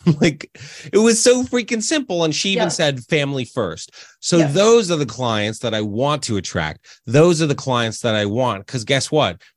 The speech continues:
Speaker 1: In March, when it's my daughter's birthday, in December, when it's my wife's birthday, I've already set the boundary. If she texts and it's my wife's birthday, "Hey, we're not doing this today because it's your wife's birthday," you
Speaker 2: Yeah.
Speaker 1: know? And I travel a lot for podcast conferences,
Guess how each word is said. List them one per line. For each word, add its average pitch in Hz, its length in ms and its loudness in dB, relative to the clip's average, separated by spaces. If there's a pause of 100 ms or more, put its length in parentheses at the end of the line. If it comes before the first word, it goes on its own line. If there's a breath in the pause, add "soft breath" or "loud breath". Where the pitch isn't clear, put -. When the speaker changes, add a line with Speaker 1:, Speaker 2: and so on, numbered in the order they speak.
(140)
Speaker 1:
In 120 200 -2
March, 123 400 2
when 117 120 0
it's - 180 -6
my 110 120 -2
daughter's 131 360 0
birthday, 143 320 -2
in 120 60 -4
December, 135 400 -4
when 131 160 0
it's - 140 -12
my 107 100 -4
wife's 120 300 -2
birthday, 120 460 -4 (460 soft breath)
I've 139 160 0
already 151 240 4
set 143 220 -4
the 127 80 -2
boundary. 120 560 -2
If 104 100 -8
she 139 200 -4
texts 131 380 -4
and 120 80 0
it's 101 140 -4
my 110 100 0
wife's 165 280 0
birthday, 123 520 -2 (380)
"Hey, 131 140 0
we're 120 140 -2
not 113 200 -4
doing 113 220 -2
this 101 160 -6
today 92 500 -4
because 104 220 -6
it's 90 120 -10
your 104 100 -4
wife's 95 220 -2
birthday," - 480 -10 (320 loud breath)
you 98 100 -4
Speaker 2:
Yeah. 120 60 2
Speaker 1:
know? 117 220 0 (220 loud breath)
And 139 120 -2
I 139 80 0
travel 147 460 0
a - 20 2
lot 127 320 -2
for 107 140 -12
podcast 135 580 -4
conferences, 120 800 -2